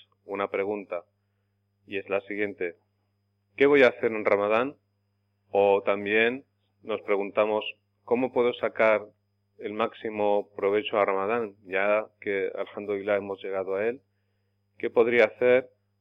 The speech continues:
para que este mes no se me pase volando y luego, pues,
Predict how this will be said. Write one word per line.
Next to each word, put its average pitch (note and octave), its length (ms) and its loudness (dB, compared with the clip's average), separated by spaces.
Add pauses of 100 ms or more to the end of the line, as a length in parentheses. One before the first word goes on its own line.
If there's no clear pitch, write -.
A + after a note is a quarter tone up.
(120)
para G#2+ 320 4
que A2+ 140 0
este A#2 220 -2
mes A#2 220 0 (120)
no A2+ 480 0
se A2+ 80 -10
me G#2+ 100 -4
pase G#2 340 -2
volando G#2+ 580 0 (580)
y G#2 200 -6
luego, A2+ 420 2
pues, G2+ 480 2